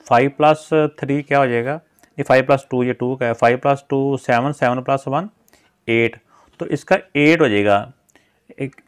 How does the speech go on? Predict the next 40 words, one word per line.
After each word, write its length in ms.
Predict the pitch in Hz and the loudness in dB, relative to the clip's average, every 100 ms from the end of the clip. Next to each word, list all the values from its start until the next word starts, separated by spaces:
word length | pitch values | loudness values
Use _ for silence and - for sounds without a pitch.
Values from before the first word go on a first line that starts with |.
| _ _ 143 | _ _ -6
कि 80 | 139 | -2
जिनकी 280 | 135 143 - | 0 0 2
लो 180 | 131 165 | 4 4
इनकम 300 | 156 165 175 | 2 -4 -2
है 60 | |
वो 140 | 185 180 | -2 -2
एट 320 | 135 135 139 | 0 0 0
स्टेट्स 460 | - 117 101 - 92 | -2 -2 -2 -4 -12
हैं। 180 | 90 - _ _ _ _ _ _ _ _ - | -12 -18 _ _ _ _ _ _ _ _ -4
इस 160 | 143 - | -2 2
तरह 120 | 151 | 2
करके 300 | 135 113 117 | 2 0 -2
हम 100 | 113 | -2
लिख 180 | 95 90 | -4 -8
लेंगे 320 | 92 95 104 - _ _ _ _ _ | -8 -10 -12 -18 _ _ _ _ _
एट 240 | 120 127 147 | -2 -2 -2
स्टेट्स। 560 | - - 98 90 - - _ _ - | -8 -4 -2 -2 -6 -20 _ _ -6
तो 60 | |
बाकी 300 | 151 156 - | -2 -2 -2
इसके 220 | 175 - 180 | -4 -4 -2
साथ 220 | 170 165 | 2 2
जो 120 | 160 | 2
आंसर 320 | 139 123 151 | 0 -2 -2
है 60 | 165 | 0
वो 180 | 165 - - | 0 -2 -10
जो 240 | 156 127 139 | -6 -2 -2
कंप्लीट 400 | 135 131 147 - | -4 -2 -2 2
क्वेश्चन 320 | 127 139 139 | 0 0 -2
के 60 | 143 | -2
ऊपर 240 | 139 147 | -2 -2
ही 80 | 143 139 - | -4 -6 -10
होता 300 | 127 117 120 | -12 -6 -4
है, 100 | 120 | -2
जो 120 | 117 | -2
लिखा 220 | 117 107 120 | -4 -4 -2
हुआ 140 | 123 | -2
है 80 | 120 | -2
number 240 | 117 117 | -4 0
of 180 | 117 113 | 0 -2
states, 400 | - 110 107 | -4 -4 -4